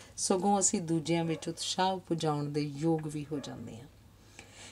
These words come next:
ਜਿਹੜੇ ਇਹਨਾਂ ਨੇਮਾਂ ਦੀ ਉਲੰਘਣਾ ਕਰਦੇ ਹਨ, ਉਹ ਅਕਸਰ ਆਪਣੀਆਂ ਸ਼ਰਤਾਂ ਦੀ ਦੁਹਾਈ ਦਿੰਦੇ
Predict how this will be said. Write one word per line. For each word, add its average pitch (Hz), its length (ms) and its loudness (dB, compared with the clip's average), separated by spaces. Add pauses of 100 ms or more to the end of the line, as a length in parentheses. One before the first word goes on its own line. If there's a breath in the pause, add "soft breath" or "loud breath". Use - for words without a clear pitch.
(200 loud breath)
ਜਿਹੜੇ 262 400 12
ਇਹਨਾਂ 240 240 12
ਨੇਮਾਂ 190 360 8
ਦੀ 180 140 4
ਉਲੰਘਣਾ 185 480 4
ਕਰਦੇ 147 400 0
ਹਨ, 147 240 -4
ਉਹ 156 160 2
ਅਕਸਰ - 340 0
ਆਪਣੀਆਂ 147 440 0
ਸ਼ਰਤਾਂ 165 560 2
ਦੀ 156 140 0
ਦੁਹਾਈ 147 460 0
ਦਿੰਦੇ 127 380 -4